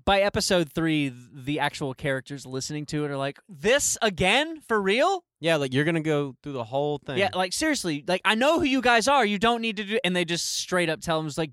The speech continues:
Speaker 1: "Don't interrupt the motto." Yeah.
Speaker 2: Yeah, let us finish. Um,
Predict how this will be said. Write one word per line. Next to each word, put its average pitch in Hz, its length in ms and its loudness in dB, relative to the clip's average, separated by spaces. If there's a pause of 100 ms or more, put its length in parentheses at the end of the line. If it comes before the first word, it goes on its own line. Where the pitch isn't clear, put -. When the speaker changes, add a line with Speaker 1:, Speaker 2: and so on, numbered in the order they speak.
Speaker 1:
"Don't 311 380 4 (320)
interrupt 233 600 2 (240)
the 226 80 2
motto." 233 580 4 (1400)
Yeah. - 120 -16
Speaker 2:
Yeah, 123 240 -4 (100)
let 139 200 -2
us 180 140 0
finish. 170 340 -2 (240)
Um, 151 440 0